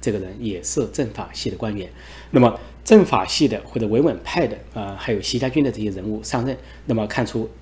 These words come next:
一个宏观形势，就是习近平、习当局和中共当局认为呢，现在是收紧的时候，对内要加强镇压，对外要加紧扩张，也就是越是对外可能发生冲突，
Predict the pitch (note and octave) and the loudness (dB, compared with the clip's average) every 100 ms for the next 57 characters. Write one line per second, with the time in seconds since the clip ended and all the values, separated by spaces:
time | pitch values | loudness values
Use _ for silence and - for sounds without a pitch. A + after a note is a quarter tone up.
0 | - C#3 A#2+ - A#2+ D#3+ D#3 - A#2 - | -6 -2 0 0 2 2 2 0 -2 2
1 | A#2+ - G2 - - - - - B2+ C#3+ | 0 0 -6 -8 -20 -20 -8 0 2 4
2 | G2+ G#2 - - - A#2 C3 B2+ G2 - | 2 -2 -6 -8 -2 0 0 0 -2 -4
3 | G2 G2 - - - D3 D3 A#2+ C3 A2+ | -6 -6 -12 -18 0 2 4 2 0 -2
4 | G#2 F#2+ C3 A#2 F#2+ G2+ - - - - | -4 -6 0 0 0 -8 -12 -18 -2 2
5 | A2+ - G2 F#2 D3+ D3+ F#2 E2+ G2+ G2+ | 2 2 -4 0 2 2 -2 -8 -10 -8
6 | - - D3 D#3 - A2 F#2+ - A2+ - | -6 4 6 6 0 -4 -4 -4 -4 -4
7 | F2+ B2 G#2 A2 A2 - - C#3 C3+ - | -6 -4 -4 -6 -10 -16 0 2 2 -2
8 | G2 F#2 A#2 G#2+ F2 - G#2 A2 A#2+ - | -6 -6 -6 -6 -8 -2 -2 -2 -6 -10
9 | - - - C3+ B2 B2+ A2+ - - - | -18 -20 -2 4 4 4 0 -2 -14 -20
10 | - G#3 G3+ - A2 - - C#3 B2 A2 | -2 8 10 8 2 -2 4 6 6 2
11 | - G2+ G2 A2 A#2 A2+ - C#3 - | -6 -10 -6 -4 -4 -4 -4 -4 -4